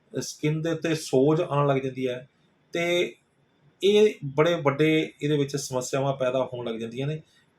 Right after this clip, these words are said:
ਤੇ ਸੋਰਾਇਸਿਸ ਦੀ ਆਪਾਂ ਗੱਲ ਕਰੀਏ ਤੇ ਇਹਦੇ ਨਾਲ ਜਿਹੜੀਆਂ ਉਹ ਸੈੱਲਾਂ ਦਾ ਵਿਕਾਸ ਜਿਹੜਾ ਉਹ ਇਹ, ਇਹਦੀ ਜਿਹੜੀ ਸਕਿਨ ਦੀ ਜਿਹੜੀ ਜ਼ਿੰਕ ਦੀ ਕਮੀ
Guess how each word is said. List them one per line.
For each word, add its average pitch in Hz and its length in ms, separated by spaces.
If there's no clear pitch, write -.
ਤੇ 160 240
ਸੋਰਾਇਸਿਸ 156 640
ਦੀ 202 140
ਆਪਾਂ 190 220
ਗੱਲ 185 180
ਕਰੀਏ 180 260
ਤੇ 185 320
ਇਹਦੇ 170 180
ਨਾਲ 165 240
ਜਿਹੜੀਆਂ 165 360
ਉਹ 151 360
ਸੈੱਲਾਂ 143 440
ਦਾ 175 100
ਵਿਕਾਸ 151 560
ਜਿਹੜਾ 156 480
ਉਹ 151 400
ਇਹ, 147 280
ਇਹਦੀ 156 300
ਜਿਹੜੀ 151 260
ਸਕਿਨ 156 400
ਦੀ 170 220
ਜਿਹੜੀ 156 160
ਜ਼ਿੰਕ 156 340
ਦੀ 180 280
ਕਮੀ 180 440